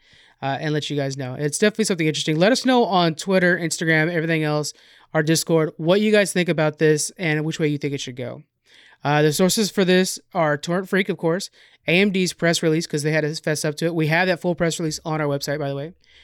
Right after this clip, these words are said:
I G N and Den of Geeks. So you guys can check out all those sources and our website. Next up, this one is very, uh, personal to me, so I want, this is a call of action to all of you guys, okay? Marvel and D C Comics will stop shipping new comics starting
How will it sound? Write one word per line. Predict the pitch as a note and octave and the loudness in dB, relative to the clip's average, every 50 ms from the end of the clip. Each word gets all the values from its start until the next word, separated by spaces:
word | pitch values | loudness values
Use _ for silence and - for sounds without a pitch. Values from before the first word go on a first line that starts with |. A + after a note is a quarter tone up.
| _ _ _ _ _ _ | _ _ _ _ _ _
I | - D#3+ F#3 F#3+ | 0 0 0 2
G | E3+ F#3 F#3+ F#3+ | 2 2 4 4
N | F#3 F#3 F#3+ G3+ A3 - - | 4 4 2 0 -2 -2 -2
and | F3+ D#3+ E3 E3 E3 D3 | 0 2 2 2 2 0
Den | D3+ C#3+ | 0 0
of | D3 C#3+ C#3 | 0 -2 -4
Geeks. | C3+ C#3+ C3 B2+ - - | -6 -8 -8 -8 -8 -10
So | - - - D#3 | -10 -10 -10 -10
you | C3+ C3+ | -8 -8
guys | C3+ C#3+ C3+ C3+ | -6 -6 -6 -8
can | - - | -10 -8
check | - E3 C#3+ | -8 -8 -6
out | C#3+ C#3 | -6 -6
all | C#3 C3+ | -6 -6
those | C#3 C3+ - | -6 -6 -6
sources | - C3 B2+ - - - - - - _ _ - | -8 -8 -10 -10 -12 -12 -14 -20 -20 _ _ -8
and | E3+ D#3+ D3+ | -6 -4 -4
our | D3 C#3+ | -4 -6
website. | C3+ - - - - - - - _ _ _ _ _ _ _ _ _ _ _ _ _ _ _ _ _ _ _ _ _ _ - | -8 -10 -12 -12 -12 -12 -14 -18 _ _ _ _ _ _ _ _ _ _ _ _ _ _ _ _ _ _ _ _ _ _ -6
Next | D#3+ D#3+ F3 F#3 G#3+ A#3 - - - G3+ | 0 2 4 4 4 2 0 0 2 2
up, | F#3+ G3 G3+ - | 4 4 4 2
this | F#3 G3 G3 - | 2 0 2 2
one | G#3+ G3+ G3 | 2 2 2
is | G3 F#3+ F3 E3 D#3+ | 0 0 -2 -2 -4
very, | D3 C#3 D3+ E3 E3 E3 E3 E3 E3 D#3+ E3+ - - | -4 -2 0 2 4 4 4 4 2 0 -2 -4 -4
uh, | E3+ D#3 D3+ D3 C#3 | -2 -2 -2 -2 -4
personal | - - E3+ D#3+ - - E3 D#3+ D#3 D3+ | -4 -6 -8 -8 -6 -6 -6 -6 -6 -6
to | - D#3 | -6 -4
me, | D3 E3 F#3+ B3 C#4+ | -2 0 0 0 0
so | C4+ - - E3+ D3+ D3+ D3+ | -2 -2 -2 -2 0 0 0
I | D#3+ D3+ | 0 -2
want, | C#3+ C#3+ D3 D3+ E3 - - _ _ _ _ | -2 -2 -2 -4 -6 -8 -12 _ _ _ _
this | A3 F3+ | -4 -2
is | D#3 E3+ | -2 -2
a | D#3+ | -4
call | - - F3 F3+ F#3+ F#3+ | -2 0 2 4 4 6
of | F3+ | 4
action | F3+ E3 D#3 - D#3+ | 4 2 0 -2 -4
to | D3+ | -4
all | C3 C3+ | -4 -4
of | C3+ | -4
you | C3 C3+ | -6 -10
guys, | C3+ - - C#3 D#3+ | -12 -14 -16 -16 -14
okay? | F3 - E3 D3+ E3 E3+ _ _ _ _ _ _ _ _ _ _ _ _ _ | -10 -6 -6 -6 -6 -8 _ _ _ _ _ _ _ _ _ _ _ _ _
Marvel | - D#3+ F3+ G#3 A#3 B3+ C4+ C#4 | -2 2 2 4 4 6 4 4
and | A3 F#3+ G3+ F#3 | 4 2 2 2
D | E3 G3 G#3 | 2 2 0
C | G3+ - A#3 | 0 -2 -4
Comics | - G#3+ G3+ F3+ F3 F3 E3 - | -2 -2 0 0 0 -2 -2 -2
will | E3 D3+ C#3+ | -2 -2 -2
stop | C#3+ - F3+ E3 E3+ - | -2 0 0 0 0 -2
shipping | - - F3+ E3 - D#3+ D#3+ | -4 -6 -6 -4 -4 -4 -2
new | D#3 D#3 D#3+ E3+ | -2 -4 -4 -4
comics | - - D#3+ D3 D3 C#3+ C#3 - | -4 -6 -4 -4 -4 -4 -6 -6
starting | - D#3 D3 C#3+ D3 - | -4 -4 -4 -4 -6 -8